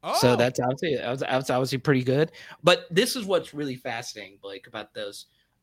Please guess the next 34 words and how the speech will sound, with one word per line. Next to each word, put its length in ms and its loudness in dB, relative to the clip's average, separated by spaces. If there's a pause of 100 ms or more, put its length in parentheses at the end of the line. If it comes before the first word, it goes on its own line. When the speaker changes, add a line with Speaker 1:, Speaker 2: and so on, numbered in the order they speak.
Speaker 1:
uh, 180 -6
the 80 -8
snowboard 640 -4
goggles. 560 -4 (260)
I 60 6
don't 120 6
think 140 4
I 100 6
could 120 0
rock 320 4
it, 80 -8
man. 400 -10 (400)
I, 540 4
I, 100 2
I, 220 0 (1120)
it's 120 4
just 200 4
not 160 8
my 100 6
style. 540 0 (260)
I 80 8
don't 100 8
know. 280 6
I 60 4
don't 120 4
know 80 4
if 140 2
Speaker 2:
I 20 0
Speaker 1:
I 40 0
could 120 -2
ever 160 -2
Speaker 2:
understand. 140 -6
Speaker 1:
rock 240 -2
it. 120 -20